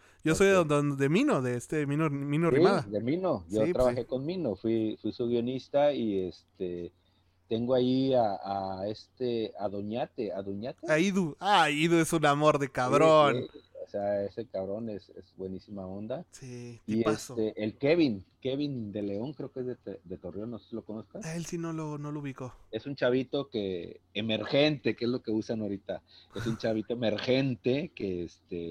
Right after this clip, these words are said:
Speaker 1: Yo les digo detergentes.
Speaker 2: que, <laughs>
Speaker 1: <laughs>
Speaker 2: que, que, que creo que escribe por ahí, ah, y, y le ha ido bien también al, al chavo, y es de allá, de Torreón.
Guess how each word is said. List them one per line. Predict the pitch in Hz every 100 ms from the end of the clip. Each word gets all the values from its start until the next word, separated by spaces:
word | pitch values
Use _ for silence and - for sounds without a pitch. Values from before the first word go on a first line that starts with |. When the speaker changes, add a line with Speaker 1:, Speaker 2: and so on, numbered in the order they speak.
| 82
Speaker 1:
Yo | 82
les | 151
digo | 147 147
detergentes. | 147 135 - - 135 131 127 90
Speaker 2:
que, | - -
<laughs> | - - 175 160 196
Speaker 1:
<laughs> | 127 214 - 190 - 185 - 170 - 175 156 160
Speaker 2:
que, | 151 113 107 107 -
que, | 110 104 101 -
que | 101
creo | 95 101
que | -
escribe | 113 - 104 104
por | - 101
ahí, | 120 202 277
ah, | 117 95 82
y, | 92
y | 82 90
le | 92
ha | 92
ido | 101
bien | 95 92 90
también | 87 90 87
al, | 82 _ _
al | 87 -
chavo, | 87 95
y |
es | 95
de | 101
allá, | 95 90 _
de | - 82
Torreón. | 87 82 82